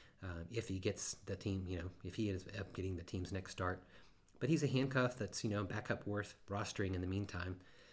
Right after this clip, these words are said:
He's been on and off my roster several times this season,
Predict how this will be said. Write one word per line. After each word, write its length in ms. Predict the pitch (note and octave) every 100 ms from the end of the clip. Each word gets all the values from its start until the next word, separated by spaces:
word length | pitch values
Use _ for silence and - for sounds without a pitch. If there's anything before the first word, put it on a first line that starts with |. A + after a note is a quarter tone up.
| - -
He's 160 | - B2
been 140 | A#2
on 160 | G#2+ A#2
and 100 | A2
off 180 | A2 -
my 80 | G2
roster 360 | G2+ F#2+ F2+
several 340 | - A2+ G#2+ F#2+
times 360 | G#2+ G2 F2+
this 100 | -
season, 320 | - F#2+ E2